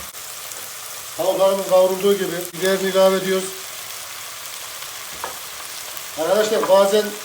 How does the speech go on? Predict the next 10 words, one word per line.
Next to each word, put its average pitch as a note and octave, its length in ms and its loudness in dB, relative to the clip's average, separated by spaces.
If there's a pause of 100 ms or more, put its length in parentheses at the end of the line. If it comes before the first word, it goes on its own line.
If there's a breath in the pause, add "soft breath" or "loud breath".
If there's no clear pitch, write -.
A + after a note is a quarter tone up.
(200)
yemeklerde G3+ 600 2
ben G3+ 160 6
de G#3 60 4
yanlış G3+ 400 6
yapıyorum. G3 400 4 (380)
Atmam G3 360 0
gereken G3 320 2
malzemeyi G3 440 2
unuttuğum G3 480 0
oluyor. F#3 200 0